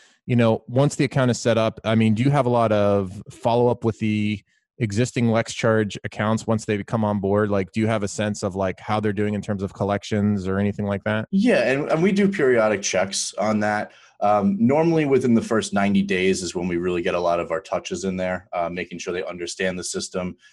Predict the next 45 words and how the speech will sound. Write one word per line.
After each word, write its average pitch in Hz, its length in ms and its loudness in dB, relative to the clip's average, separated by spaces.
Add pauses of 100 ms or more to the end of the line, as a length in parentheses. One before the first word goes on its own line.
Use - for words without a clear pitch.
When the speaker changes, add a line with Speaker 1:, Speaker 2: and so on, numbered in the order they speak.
(180)
Speaker 2:
making 95 240 -4
sure 98 160 -6
they're 90 100 -4
happy 90 280 -4
with 85 120 -8
the - 80 -12
setup, 92 540 -2 (100)
you 95 80 -6
know, 90 80 -4
'cause 92 160 -10
we 101 80 -2
do 98 200 -2
tend 98 240 -4
to 90 40 -4
see 90 280 -6
within 87 260 -6
those 87 160 -8
first 90 300 -8
ninety 85 240 -6
days 82 340 -6
if, 80 160 -16
you 85 80 -6
know, 82 140 -4
if 80 120 -16
there's, - 460 -12
you 90 100 -12
know, 78 240 -6
little 98 360 0
hand-holding 92 640 -2
or 85 80 -6
maybe 87 220 -4
they 92 80 0
don't 90 100 -2
understand 87 480 -6
something, 95 400 -4 (300)
that's 95 200 -2
when 92 140 -4
they're 85 340 -6 (160)
usually 85 460 -4
leaving 80 500 -12
within 78 280 -14
that 73 180 -14
time 76 240 -6
period. 73 320 -10
So 80 240 -4